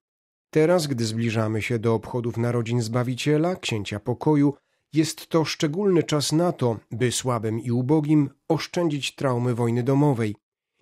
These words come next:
Miejmy w pamięci apel Ojca Świętego o pokój, zwłaszcza że w Bożym planie stworzenia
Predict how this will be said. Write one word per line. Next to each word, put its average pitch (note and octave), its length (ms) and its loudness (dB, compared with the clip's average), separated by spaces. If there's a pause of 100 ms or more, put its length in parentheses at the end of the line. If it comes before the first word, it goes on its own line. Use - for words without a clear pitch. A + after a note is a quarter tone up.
Miejmy A2+ 300 2
w - 60 -14
pamięci A#2+ 500 0
apel B2 280 0
Ojca B2 260 0
Świętego B2+ 580 0
o B2 40 2
pokój, E3+ 640 -2
zwłaszcza B2+ 680 -2
że A#2 180 -2
w G#2+ 40 -6
Bożym A#2 340 -2
planie A#2 340 -2
stworzenia D3 640 0